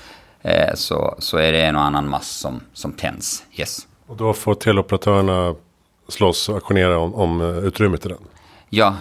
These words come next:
Speaker 1: eh, om frekvenserna och
Speaker 2: Frekvenser.
Speaker 1: spektrum, eh, absolut. Eh.
Speaker 2: Precis som det var på tre G och fyra G.
Speaker 1: Exakt. Skillnaden mellan, det, det som är väldigt störande för oss som, som, som ett så högteknologisk nation, sk-, det största skillnaden mellan fyra G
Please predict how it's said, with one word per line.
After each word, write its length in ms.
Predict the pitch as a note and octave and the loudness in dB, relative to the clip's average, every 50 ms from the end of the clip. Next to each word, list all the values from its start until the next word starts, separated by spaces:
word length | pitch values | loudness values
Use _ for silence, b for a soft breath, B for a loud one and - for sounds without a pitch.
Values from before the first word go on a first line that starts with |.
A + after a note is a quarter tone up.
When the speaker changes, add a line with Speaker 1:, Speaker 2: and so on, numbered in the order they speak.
| G2+ - | -4 0
Speaker 1:
eh, 260 | - F#2+ F2 E2+ E2+ | 4 4 6 6 4
om 100 | F2 E2 | 4 0
frekvenserna 580 | D#2+ - - E2 - - D#2+ D#2 D#2 - E2+ D#2 | -2 -4 -4 -4 0 0 0 0 0 0 0 0
och 40 | D2+ | 0
Speaker 2:
Frekvenser. 60 | D2+ | 0
Speaker 1:
spektrum, 720 | - - - - D#2 - - - E2 D#2 C#2+ C#2 C#2 C#2 | -2 -2 0 0 -2 -2 -4 -2 -2 0 0 0 -2 -2
eh, 420 | C#2 D2 C#2+ C#2 C#2 C#2 C2+ - - | 0 0 0 0 0 0 0 0 0
absolut. 520 | - - - - C2+ A#1+ - - - - - D#2+ | -2 -2 -2 -8 -8 -8 -8 -14 -16 -14 -10 -8
Eh. 60 | D2 C#2 - - - - | -6 -6 -6 -8 -10 -12
Speaker 2:
Precis 200 | - - A#2 A2+ | -12 -10 -10 -8
som 100 | - A2 | -8 -8
det 60 | G2+ F#2 | -6 0
var 160 | F2+ F2 E2 | 0 0 0
på 200 | - - E2+ D#2+ | 0 0 -2 0
tre 200 | - - F2+ E2 | 2 2 2 2
G 160 | D2+ D#2+ D#2+ | 4 2 0
och 120 | D#2 D2+ | -2 -2
fyra 180 | - - E2 D2+ | -4 -4 -6 -6
G. 180 | D2+ D#2 D2 D2 C#2 - _ _ - _ _ | -6 -10 -12 -14 -16 -20 _ _ -20 _ _
Speaker 1:
Exakt. 480 | - - - - F#2 - - - - _ B B B B | -6 -6 -2 0 -2 -2 -2 -10 -20 _ B B B B
Skillnaden 760 | - - - - A3+ A3+ G3+ F3+ F3+ G#3 A#3+ A3+ B3 A#3+ A#3 | -4 -2 2 4 4 4 4 4 4 4 4 6 4 4 6
mellan, 320 | A3+ G3+ D#3+ C3 B2 B2+ | 4 4 4 4 2 2
det, 80 | C3 C#3+ | 0 -2
det 140 | C#3 D3 | -2 -2
som 160 | D3 - D#3+ B2+ | -4 -4 -2 -2
är 120 | - E3 | -2 -2
väldigt 300 | D#3 D3 D#3+ D3+ D#3 D3+ | 0 0 -2 -2 -2 -4
störande 600 | - - - - - D#3+ D3+ C#3+ D3 F#3 G#3+ G#3+ G#3+ | -4 -6 -4 2 4 6 6 6 4 2 2 0 0
för 100 | G#3+ F3 | 0 0
oss 200 | C3 F#2 F2+ - | -2 -2 -2 -6
som, 260 | - - - F2+ - | -10 -10 -10 -10 -10
som, 240 | - - F2 F2 - F2+ | -10 -10 -10 -10 -10 -12
som 260 | - - F#2 E2+ E2+ | -10 -8 -6 -4 -4
ett 160 | E2+ - - | -6 -8 -8
så 360 | - - - - - D#3+ E3+ | -12 -10 -8 -4 0 0 0
högteknologisk 960 | D#3 C3+ B2 G#2 G2+ - - A2 - - G2 E2 E2 E2 D#2 D2 D2 - - | 2 2 2 0 0 -2 -8 -8 -6 -6 -4 -2 -2 -2 -2 -2 -6 -10 -6
nation, 500 | F#2 F#2 G2+ - - E3+ D3 G2 D#2 - B B B B B B B | -4 -4 -2 -2 0 0 0 0 0 -4 B B B B B B B
sk-, 220 | - - - D3+ D3 | -10 -4 -4 -4 -2
det 120 | A#2+ A#2+ C3+ | -2 -6 -4
största 480 | C3+ - - D3+ C#3+ - - - G#3+ | -6 -2 -4 -2 -2 -2 2 2 2
skillnaden 380 | G#3 G#3 F#3+ F3+ C#3+ A2+ G2+ F#2+ | 2 2 0 4 4 4 4 2
mellan 220 | F2+ E2+ E2+ F2 | 0 0 0 0
fyra 400 | F2 - - - C3 F#2+ E2+ D#2 | -2 -4 -4 -4 -2 0 0 -2
G 360 | D#2 C#2+ D2 E2 D#2 D2+ D2+ | -2 -2 0 0 0 0 0